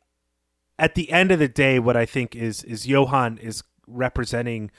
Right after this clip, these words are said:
uh, more of a humanist perspective rather than,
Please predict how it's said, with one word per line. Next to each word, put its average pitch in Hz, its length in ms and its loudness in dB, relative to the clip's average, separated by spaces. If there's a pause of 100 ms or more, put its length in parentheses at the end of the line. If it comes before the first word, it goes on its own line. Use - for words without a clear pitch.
(360)
uh, 104 420 -6 (440)
more 120 300 0
of 110 100 -2
a 104 200 -2
humanist 147 800 -4 (120)
perspective 175 960 -6 (1120)
rather 135 420 4
than, 120 460 0